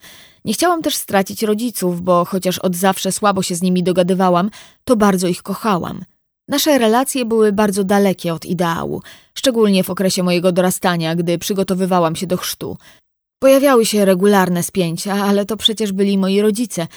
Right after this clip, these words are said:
W głębi serca nie chciałam ich zawieść. Byłam przekonana, że moja niesubordynacja zagroziłaby pozycji taty w zborze i to nie byłaby jego wina. W Strażnicy z listopada dwa tysiące dwudziestego czwartego roku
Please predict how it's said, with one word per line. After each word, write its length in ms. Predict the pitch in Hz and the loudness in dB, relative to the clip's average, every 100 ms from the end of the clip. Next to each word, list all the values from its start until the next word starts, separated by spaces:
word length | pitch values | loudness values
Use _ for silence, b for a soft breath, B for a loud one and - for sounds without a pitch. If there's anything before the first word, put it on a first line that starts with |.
| B B B - | B B B -4
W 60 | |
głębi 320 | 202 269 330 | 2 2 2
serca 400 | 262 262 262 254 | -2 -2 -2 -2
nie 140 | 233 240 | -2 -4
chciałam 380 | - 233 226 220 | -2 -2 0 -2
ich 140 | 220 | -4
zawieść. 600 | 247 196 131 147 - - _ _ _ | -4 -4 -6 -10 -12 -16 _ _ _
Byłam 240 | 190 254 311 | -2 0 0
przekonana, 600 | 262 226 214 220 233 208 | -2 -2 0 0 0 0
że 120 | 185 | 0
moja 260 | 185 185 180 | 0 2 2
niesubordynacja 1040 | 185 208 240 214 196 196 185 190 - 208 | 0 0 -2 -2 0 0 0 0 0 0
zagroziłaby 600 | 196 185 190 196 190 190 | 0 0 0 2 0 0
pozycji 480 | 185 196 190 - 202 | -2 -4 -4 -6 -4
taty 300 | 196 185 180 | -2 -2 -2
w 100 | 180 | -2
zborze 460 | 175 175 170 175 202 B B B | -2 -2 0 -2 -4 B B B
i 100 | 240 | -4
to 180 | 220 233 | 0 0
nie 180 | 233 233 | 2 2
byłaby 380 | 220 208 160 175 | 4 4 4 2
jego 320 | 175 170 160 | 2 0 -2
wina. 380 | 165 147 139 - _ _ _ B B B | -6 -10 -10 -12 _ _ _ B B B
W 60 | - | -12
Strażnicy 760 | - 226 226 226 226 - 202 233 | -2 0 0 0 -2 -2 -4 -2
z 60 | |
listopada 540 | 220 202 202 185 190 185 | -4 -4 -4 -2 0 2
dwa 180 | 175 | 0
tysiące 380 | 196 208 190 190 | -2 -2 -4 -4
dwudziestego 480 | 185 190 185 196 185 | -4 -2 -4 -2 -4
czwartego 480 | - 170 175 185 180 | -4 -4 -2 0 2
roku 380 | 170 165 226 | 0 -4 -6